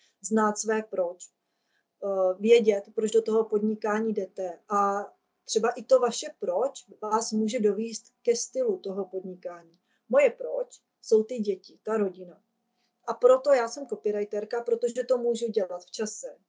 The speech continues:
jak je, víceméně, jaký chci, pokud nemám konzultaci, můžu to dělat z domu,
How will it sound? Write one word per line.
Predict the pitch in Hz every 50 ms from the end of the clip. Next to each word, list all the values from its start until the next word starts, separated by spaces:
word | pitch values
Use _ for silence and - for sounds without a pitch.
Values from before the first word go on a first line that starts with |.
| _ _ -
jak | 196 196 190 - 233
je, | 233 233 233
víceméně, | 208 202 190 - - 233 220 226 220 214 214 214 214
jaký | 208 208 220 190
chci, | 180 - - - 226
pokud | - 233 226 233 226 226
nemám | 214 208 214 220 220 214
konzultaci, | - 240 233 233 226 233 233 214 _ _ _ 240 226 _ 240 226 233 _ - 233 226 226 - 226 214 208 208 208 _ _ _ _ _ -
můžu | 220 220 214 214 208
to | - 208
dělat | 190 208 190 185 185 180
z | 190 185
domu, | 208 208 214 226 233 233 240 247 254 247